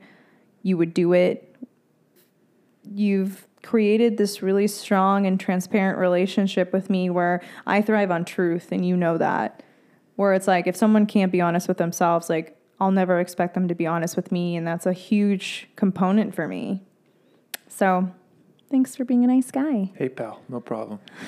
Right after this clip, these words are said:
Speaker 1: <laughs>
Speaker 2: Shall we wrap it?
Speaker 1: Yeah, let's wrap it up.
Speaker 2: Okay.
Speaker 1: Thank you guys for listening in on this episode about my shit, <laughs> what I've been through.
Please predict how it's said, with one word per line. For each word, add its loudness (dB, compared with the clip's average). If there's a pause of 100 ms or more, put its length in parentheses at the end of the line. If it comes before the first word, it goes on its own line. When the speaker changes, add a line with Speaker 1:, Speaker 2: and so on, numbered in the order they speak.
(100)
Speaker 1:
<laughs> 0 (920)
Speaker 2:
Shall 2
we 2
wrap 2
it? -4
Speaker 1:
Yeah, 6
let's 4
wrap 6
it 6
up. -2 (180)
Speaker 2:
Okay. -8 (1200)
Speaker 1:
Thank 4
you 4
guys 2
for 4
listening 2
in 2
on 2
this 0
episode 2 (380)
about 2 (720)
my 2
shit, -2 (440)
<laughs> 4
what 6
I've 4
been 6
through. 4